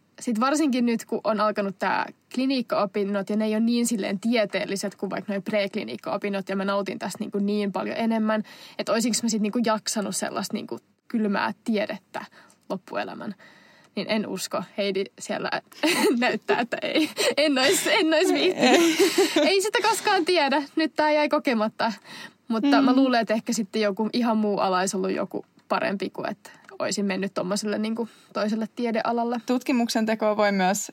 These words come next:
Speaker 2: harrastaa lääkiksessä, että sitä voisit kokeilla, jos semmonen kiinnostaa, että ei se ole vaan potilastyötä.
Speaker 1: Mut jes, tästä taisi olla niinku ennen lääkistä tämmöset niinku tärkeimmät osa-aiheet, mitä tässä nyt oli kysytty.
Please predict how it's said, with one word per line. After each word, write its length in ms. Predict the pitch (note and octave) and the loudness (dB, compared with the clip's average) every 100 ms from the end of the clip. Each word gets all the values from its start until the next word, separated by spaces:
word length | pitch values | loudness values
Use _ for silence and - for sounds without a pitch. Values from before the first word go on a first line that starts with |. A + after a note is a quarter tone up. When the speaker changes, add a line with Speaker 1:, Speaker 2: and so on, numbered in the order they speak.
| - | -2
Speaker 2:
harrastaa 560 | G#3+ G3 G3 - G#3 | 0 2 0 2 4
lääkiksessä, 760 | A3+ A3 B3 A#3+ B3 A#3 - - | 6 6 4 0 -2 0 0 0
että 140 | B3 | 0
sitä 200 | A#3 A#3 | -2 0
voisit 280 | A3+ B3 A#3 | 2 0 -2
kokeilla, 420 | A#3 A#3+ B3 B3+ | -4 0 0 2
jos 180 | C4+ C4+ | 0 0
semmonen 340 | C4 B3+ C4 | 0 0 0
kiinnostaa, 640 | C4 A#3+ A#3+ C4+ - C4+ C4+ | 0 2 2 0 0 2 2
että 280 | C#4+ - C4+ - _ - | 0 -2 -4 -4 _ -4
ei 120 | C4 | 0
se 120 | B3 | 2
ole 80 | B3+ | 2
vaan 180 | B3 B3 | 2 2
potilastyötä. 680 | B3+ C4 C4 C4 C#4 C4 C4 - | 2 0 0 -2 -2 -2 -2 -2
Speaker 1:
Mut 200 | D#4 E4+ | -2 0
jes, 340 | F#4+ F4+ - - _ _ | 0 0 -4 -8 _ _
tästä 200 | F4+ E4 | -4 0
taisi 220 | C4+ C4 | 0 2
olla 140 | C4 B3 | 2 2
niinku 200 | A#3+ A#3+ | 0 0
ennen 300 | C#4+ C4+ A3 | 2 2 2
lääkistä 440 | G#3 F#3+ F#3+ - | 0 0 -4 -2
tämmöset 360 | G#3 G3 G3+ G3+ | -2 -2 -2 -2
niinku 160 | G3+ G3 | -4 -4
tärkeimmät 640 | G#3 G3+ G#3 A3+ G#3+ - - _ | -4 -2 -4 -4 -8 -12 -20 _
osa-aiheet, 920 | A#3+ A#3+ G#3+ - A3 G#3+ G3+ A3 - - | -4 -2 -2 -2 -2 -2 -2 -4 -4 -10
mitä 160 | A#3 | -10
tässä 280 | - A#3 - | -8 -10 -8
nyt 220 | A#3 - | -10 -8
oli 180 | - A3+ | -6 -4
kysytty. 440 | B3 D#4+ - - | -2 -2 -2 -6